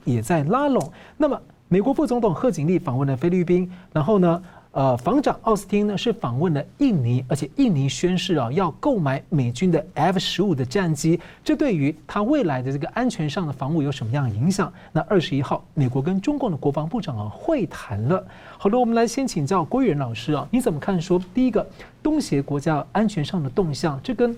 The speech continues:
台湾海峡有关吗？第二个就是说，您观察周边的主要国家近期的布局啊，有什么重要的看点？特别是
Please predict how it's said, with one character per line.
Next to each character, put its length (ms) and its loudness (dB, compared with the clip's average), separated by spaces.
台 140 -4
湾 120 4
海 160 -2
峡 140 -2
有 120 -2
关 220 0
吗？ 240 0
第 120 4
二 40 2
个 80 0
就 80 0
是 60 -6
说， 180 2
您 180 2
观 160 0
察 180 -2
周 160 -2
边 160 0
的 60 0
主 220 -4
要 120 2
国 200 -4
家 180 -2
近 180 -4
期 140 -2
的 80 -2
布 220 0
局 220 -4
啊， 80 -2
有 100 0
什 100 -4
么 80 0
重 160 0
要 140 2
的 60 -2
看 280 -2
点？ 160 -2
特 160 0
别 100 2
是 240 0